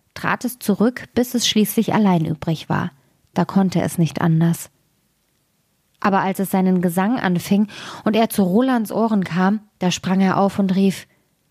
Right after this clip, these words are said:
„Die Stimme kenne ich, das ist die richtige Braut, eine andere möchte ich nicht.“ Alles, was er vergessen hatte und ihm aus dem Sinn verschwunden war, das war plötzlich in sein Herz wieder heimgekommen.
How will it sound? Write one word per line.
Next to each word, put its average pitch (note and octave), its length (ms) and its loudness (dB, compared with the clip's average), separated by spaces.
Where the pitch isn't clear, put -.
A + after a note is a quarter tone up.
„Die G3+ 80 2
Stimme G#3 360 2
kenne D4 420 2
ich, F#3+ 220 -4
das B3 180 0
ist B3+ 160 -2
die B3 120 2
richtige D4 520 0
Braut, F#3 440 0
eine G3 260 2
andere C#4+ 440 2
möchte G3+ 360 0
ich D#3+ 140 -6
nicht.“ E3+ 420 -8
Alles, C4 600 -2
was F#3 180 -2
er F3+ 60 0
vergessen G3 540 0
hatte G#3 240 2
und F#3 120 0
ihm F3 120 0
aus F3+ 140 0
dem F3+ 140 0
Sinn G3 240 2
verschwunden G3 640 0
war, F#3 200 2
das - 220 -2
war E3+ 100 0
plötzlich - 600 -2
in F3+ 140 0
sein F3 160 2
Herz F3+ 380 0
wieder G3+ 320 0
heimgekommen. E3 720 0